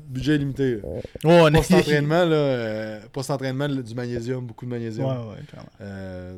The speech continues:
Speaker 1: tu sais, je tiens, je prends quatre capsules post-entraînement. Euh,
Speaker 2: Tu vois, moi, je mets mes greens direct. Je fais, admettons, un matin, je suis venu faire mon workout ici. Après ça, j'ai fait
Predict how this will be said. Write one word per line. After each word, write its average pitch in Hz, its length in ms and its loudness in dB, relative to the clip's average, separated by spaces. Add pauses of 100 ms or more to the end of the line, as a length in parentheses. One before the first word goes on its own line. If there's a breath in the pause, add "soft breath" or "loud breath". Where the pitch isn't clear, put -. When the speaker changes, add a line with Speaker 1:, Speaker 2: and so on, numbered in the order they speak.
Speaker 1:
tu - 60 -20
sais, 117 100 -8
je 107 100 -4
tiens, 123 200 -6
je 120 60 -10
prends 113 160 -10
quatre 113 160 -8
capsules 117 420 -8 (260)
post-entraînement. 104 640 -12 (500 soft breath)
Euh, 92 340 -14 (460)
Speaker 2:
Tu - 60 -18
vois, 214 100 4
moi, 180 100 6
je 139 80 -2
mets 160 80 4
mes 160 100 4
greens 160 240 -2
direct. 147 400 -2
Je - 60 -6
fais, 151 100 2
admettons, 147 460 2 (1400 loud breath)
un 139 60 -8
matin, 147 260 4
je 147 80 4
suis - 160 0
venu 143 100 -2
faire 147 160 2
mon 147 120 2
workout 139 360 0
ici. 185 300 -2
Après 151 160 -2
ça, 156 100 -2
j'ai 147 140 0
fait 156 100 0